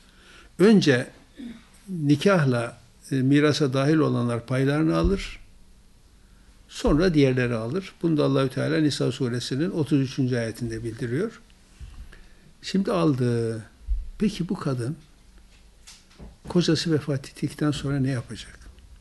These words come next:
Nisa suresinin otuz dördüncü ayetinde Allahü Teala erkeklerin eşlerini koruyup kollamakla görevli olduklarını bildiriyor. Onları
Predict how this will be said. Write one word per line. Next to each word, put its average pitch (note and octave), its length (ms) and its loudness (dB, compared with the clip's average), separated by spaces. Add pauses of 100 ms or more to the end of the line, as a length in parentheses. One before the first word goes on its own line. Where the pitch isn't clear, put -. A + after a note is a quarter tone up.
(1200)
Nisa F3 300 4
suresinin E3 440 2
otuz C#3 280 0
dördüncü D#3+ 380 2
ayetinde C#3+ 380 -2
Allahü C#3 300 -2
Teala B2+ 280 -4
erkeklerin C#3+ 840 -2 (1800)
eşlerini E3+ 520 2
koruyup E3+ 520 2
kollamakla C#3+ 840 0
görevli C3 460 2
olduklarını C3 720 0
bildiriyor. G#2 640 -10 (1900)
Onları C3+ 360 4